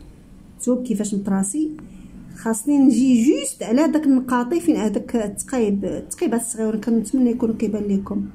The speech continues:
الطراسات فين كان مخشي الخيط. ها نتوما كتشوفوا غنجي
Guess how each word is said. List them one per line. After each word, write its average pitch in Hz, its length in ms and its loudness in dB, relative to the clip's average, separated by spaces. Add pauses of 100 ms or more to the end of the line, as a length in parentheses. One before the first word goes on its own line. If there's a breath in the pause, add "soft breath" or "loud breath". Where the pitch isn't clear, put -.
(300)
الطراسات 254 440 -4
فين - 180 0
كان 240 180 0
مخشي 226 240 -4
الخيط. 196 380 -6
ها 202 160 -2
نتوما 190 360 -4
كتشوفوا - 540 -6 (720 loud breath)
غنجي 233 500 4